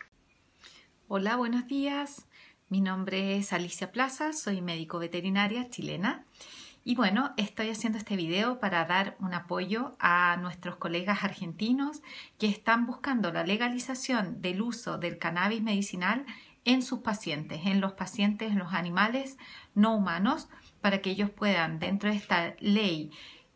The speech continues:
eh, veintisiete mil trescientos cincuenta, ser considerados y puedan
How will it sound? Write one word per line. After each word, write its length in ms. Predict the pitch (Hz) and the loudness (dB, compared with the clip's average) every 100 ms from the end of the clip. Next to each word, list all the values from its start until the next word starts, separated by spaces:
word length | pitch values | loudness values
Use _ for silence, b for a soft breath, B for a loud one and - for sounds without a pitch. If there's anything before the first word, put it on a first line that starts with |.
| _ | _
eh, 200 | 202 185 | -2 0
veintisiete 560 | 175 196 202 - 196 180 | 2 2 2 -2 -4 -4
mil 200 | 185 185 | -4 -4
trescientos 420 | 180 185 185 175 | -6 -4 -6 -4
cincuenta, 300 | 202 220 247 | 0 0 -2
ser 280 | 254 277 277 | -4 -4 -2
considerados 840 | 262 247 233 208 214 240 285 294 - | -2 -2 -2 0 2 2 0 -4 -6
y 100 | 202 | -6
puedan 460 | - 214 220 214 | 0 2 2 -2